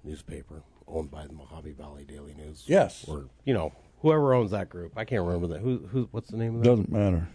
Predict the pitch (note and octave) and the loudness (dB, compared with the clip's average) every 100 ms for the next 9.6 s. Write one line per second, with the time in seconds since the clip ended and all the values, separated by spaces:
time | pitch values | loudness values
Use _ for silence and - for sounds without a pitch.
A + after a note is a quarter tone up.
0 | - F#2 D2 D#2+ D#2 D2 D2 C#2+ - F#2 | 0 0 0 -6 -8 -12 -14 -18 -14 -14
1 | - D2+ B2 C#3 A2+ B2+ B2 G2+ F#2+ F#2 | -12 2 6 8 6 6 8 8 8 6
2 | E2 D2+ - _ _ - - - - - | 0 -4 -12 _ _ -20 -14 -10 -10 -12
3 | - - G3+ F#2+ C#2 C#2 C2 - - D#3 | -14 -8 -2 -2 -2 -2 0 0 4 4
4 | - - - - - C3+ C#3 A#2 G2 F2+ | 4 2 2 2 2 6 6 6 6 4
5 | F2+ - G#2 C3 - A#2+ A#2 B2 - C#3+ | 2 0 6 6 6 4 8 8 8 6
6 | F#2 G3 A3+ B3+ C4 A#3+ G#3 D3 A#2+ D3+ | 6 6 6 8 8 8 6 4 2 2
7 | F3 - A2+ - - - G#2+ A#2 F#2+ D#2 | 0 0 -2 -4 -8 -4 4 6 4 0
8 | - F#2+ F2+ F2+ D#2 G2+ G#2+ G2+ F2 E2 | -4 -4 -2 -4 -2 0 2 2 -2 -8
9 | D2+ - D2 C#2+ - D2 | -18 -16 -16 -16 -18 -18